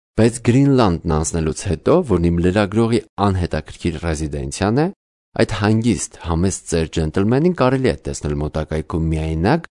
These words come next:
և եռանդուն կերպով թիավարելիս կամ շլյուզն անցնելիս հին պահակներից մեկնումեկի հետ սրտաբաց զրուցելիս։ Եվ Հենլիից այն կողմ գետը միապաղաղ ու տաղտկալի է դառնում։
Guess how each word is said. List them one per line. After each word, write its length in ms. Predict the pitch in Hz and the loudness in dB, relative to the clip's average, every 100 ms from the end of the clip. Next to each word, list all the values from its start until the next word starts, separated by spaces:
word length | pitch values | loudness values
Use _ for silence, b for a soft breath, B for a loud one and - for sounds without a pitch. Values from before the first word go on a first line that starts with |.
| _ | _
և 200 | 98 92 | 0 2
եռանդուն 540 | 92 87 80 73 80 | 2 2 0 -2 -2
կերպով 400 | 76 73 - 71 | -4 -6 -6 -10
թիավարելիս 720 | - 71 71 76 87 139 190 - _ _ - | -6 -6 -4 -2 2 4 4 2 _ _ -2
կամ 140 | 190 190 - | 0 0 0
շլյուզն 480 | - 147 127 90 | 2 4 4 2
անցնելիս 460 | 80 80 92 117 156 | -2 -2 0 0 0
հին 180 | 120 147 | 0 0
պահակներից 640 | 107 80 80 - 80 110 - | 0 -2 -2 -2 -2 -2 0
մեկնումեկի 640 | 104 107 110 98 92 92 | 2 2 4 2 2 0
հետ 200 | 101 139 | 0 0
սրտաբաց 640 | - 110 - 82 90 104 | 0 -2 0 0 0 0
զրուցելիս։ 640 | 101 95 101 120 104 64 - - _ _ _ _ _ _ | 0 -2 -2 -4 -4 -6 -10 -16 _ _ _ _ _ _
Եվ 260 | 123 123 - | 2 2 0
Հենլիից 640 | - 104 127 92 73 67 - | -2 2 4 4 2 -4 -4
այն 220 | 85 87 | -4 0
կողմ 300 | 175 202 190 - _ _ _ | 4 6 4 -4 _ _ _
գետը 300 | 180 196 202 185 | 4 4 4 2
միապաղաղ 760 | - 110 90 - 76 73 113 104 | 2 2 2 0 -4 -2 -2 -2
ու 100 | 90 | -6
տաղտկալի 640 | - - - - - 71 - | -6 -10 -10 -12 -10 -8 -8
է 80 | - | -10
դառնում։ 420 | - - - - | -12 -14 -14 -16